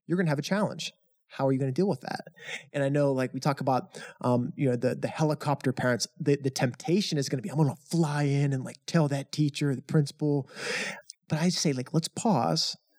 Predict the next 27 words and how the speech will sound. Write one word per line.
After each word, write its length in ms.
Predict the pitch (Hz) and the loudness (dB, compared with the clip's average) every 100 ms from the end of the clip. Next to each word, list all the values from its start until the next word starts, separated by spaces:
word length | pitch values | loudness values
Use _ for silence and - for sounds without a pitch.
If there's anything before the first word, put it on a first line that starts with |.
| _ _ _ _ - | _ _ _ _ -4
If 160 | 139 | -2
we 140 | 151 139 | 2 0
want 400 | 127 156 190 - _ - | 0 0 0 -4 _ -6
this 200 | 160 160 | -2 0
young 220 | 143 139 | 0 0
person 600 | 135 123 135 143 147 135 - _ _ _ _ - - | 0 0 0 0 0 -2 -6 _ _ _ _ -10 -4
to 100 | - | -2
be 420 | 123 123 120 113 - - - - _ - | 2 2 2 -2 -8 -20 -20 -20 _ -6
confident, 640 | - 135 - 131 127 - | 0 0 0 0 0 0
self-sufficient, 920 | - 123 - 123 - 117 - 117 117 _ - - _ _ - | 0 0 0 -2 2 2 2 2 0 _ -20 -20 _ _ -2
um, 180 | - - | 0 0
to 100 | - | -4
take 240 | 165 165 151 | 0 2 2
responsibility 720 | 139 147 143 127 131 131 131 | 0 0 0 0 0 0 0
for 160 | - | 0
their 140 | 127 123 | 0 0
own 120 | 113 | 0
life, 540 | 113 160 - - - - _ _ _ _ | 0 2 0 -4 -10 -14 _ _ _ _
you 120 | 131 | 2
know, 200 | 123 120 - | 2 2 -2
and 240 | - 135 127 | 0 2 2
embrace 500 | 127 120 - 147 156 | -2 -4 0 0 2
their 140 | 147 120 | 0 0
differences, 720 | - - - - - - - - _ _ _ _ _ _ _ _ _ _ _ _ _ _ - | -2 -2 -2 -2 0 0 -2 -10 _ _ _ _ _ _ _ _ _ _ _ _ _ _ -10
how 260 | - 190 | 0 0
can 380 | 214 - 170 131 | 2 2 2 2
we 540 | 139 175 135 120 127 | 0 2 2 -2 -6